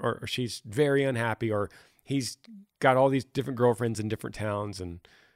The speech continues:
I th-, I thought that that's where this was, this was going, but you didn't say anything about that. <laughs> All you said is you've been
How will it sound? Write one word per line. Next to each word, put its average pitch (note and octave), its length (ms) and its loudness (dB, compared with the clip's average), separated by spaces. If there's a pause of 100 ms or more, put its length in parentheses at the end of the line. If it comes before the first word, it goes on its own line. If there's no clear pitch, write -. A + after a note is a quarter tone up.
I - 80 -2
th-, - 240 -6
I - 20 -6
thought D#3 380 -2
that D3 260 -2
that's C3+ 280 0
where C#3 100 4
this A#2+ 220 0
was, A2+ 200 -8
this B2+ 220 0
was G#2 100 -4
going, C#3 380 6
but A2+ 180 2
you C3+ 120 2
didn't C#3+ 180 2
say C3 160 4
anything C3+ 320 4
about G2 520 -2 (1500)
that. A#2+ 540 -2 (120)
<laughs> - 1000 -10
All D3 380 8
you D3 160 6
said C3 240 4
is G#2 160 0
you've B2 160 2
been A#2+ 380 4